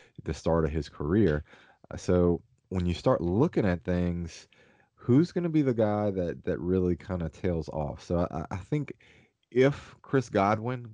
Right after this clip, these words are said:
could, could manage to, to finish in the top twelve, I think that's gonna come at the expense of Mike Evans. But either way, I think both of them are values where they're, they're being picked. And there's, there's even some rumblings out there within the fantasy community that Mike Evans could finish as the wide receiver one in this,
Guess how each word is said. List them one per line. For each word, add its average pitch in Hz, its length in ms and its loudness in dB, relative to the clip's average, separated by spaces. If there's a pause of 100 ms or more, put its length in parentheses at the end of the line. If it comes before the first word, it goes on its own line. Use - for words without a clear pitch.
could, 92 300 -4
could 95 160 -8
manage 87 540 -6
to, 85 400 -4 (100)
to 92 100 -8
finish 87 360 -6
in 90 80 -8
the 82 60 -6
top 87 260 -2
twelve, 90 240 -2
I 87 60 2
think 101 220 -8
that's 87 280 -4
gonna 82 160 -4
come 80 180 -6
at 78 100 -4
the 82 120 0
expense 78 420 -6
of 73 100 -6
Mike 73 260 -6
Evans. 76 360 -4
But - 260 -4 (440)
either 117 300 6
way, 87 260 6
I 80 60 -2
think 87 300 -6
both 90 240 0
of 92 120 -2
them 85 160 -6
are 78 80 -2
values 80 500 -2
where 76 160 -4
they're, 73 160 -6 (320)
they're 80 200 -6
being 76 240 -4
picked. 87 320 -2
And 80 120 -6
there's, 90 220 -4
there's 123 280 0
even 156 240 -2
some 131 300 -2
rumblings 104 500 0
out 87 200 -6
there 90 120 4
within 87 280 0
the 82 80 -6
fantasy 101 380 -6
community 85 420 -6
that 76 240 -4 (340)
Mike 104 320 0
Evans 98 340 0
could - 200 -6
finish 87 280 -6
as 85 120 -4
the 82 80 0
wide 80 260 -2
receiver 90 340 -4
one 73 480 -2
in 76 140 -6
this, 73 320 -8